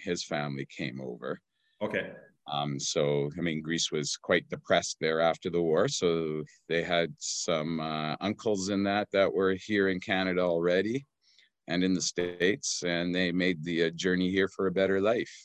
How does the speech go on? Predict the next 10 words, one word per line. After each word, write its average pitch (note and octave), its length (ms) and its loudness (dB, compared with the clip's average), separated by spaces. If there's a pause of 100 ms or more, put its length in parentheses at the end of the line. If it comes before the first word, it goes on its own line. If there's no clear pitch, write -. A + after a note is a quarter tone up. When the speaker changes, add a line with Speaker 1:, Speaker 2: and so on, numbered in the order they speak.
Speaker 1:
Um, B1 380 -8 (800)
Speaker 2:
Interesting. G2+ 420 -4
So B2 140 2
they B2 160 8
ended C#3+ 160 8
up C#3+ 140 10
in A#2+ 100 4
Edmonton, A#2 600 0 (320)
really B2+ 280 4
cold, A2+ 580 4